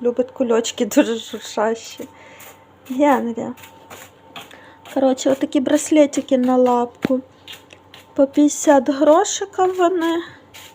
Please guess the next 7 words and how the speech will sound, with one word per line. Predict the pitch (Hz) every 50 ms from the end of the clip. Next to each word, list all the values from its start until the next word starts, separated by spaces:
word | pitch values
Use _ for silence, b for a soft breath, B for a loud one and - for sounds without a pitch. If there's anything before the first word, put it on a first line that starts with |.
| - - - - - B B B B B B B B B - -
То | 311 269
взяла | 269 - - 302 294 285 285 285 277 277 269 285 - - - - - - - - - - _ _ _ _ _ _ B B B B B B B B B B - - - - - - - - - - -
темно-рожевий | - 254 233 233 247 262 294 330 370 427 440 440 427 - 427 427 427 415 415 403 403 381 - -
і | 392 403 381
на | 359 330 311
запас, | 311 - 311 302 - - 320 294 330 330 - -
щоб | - 294 277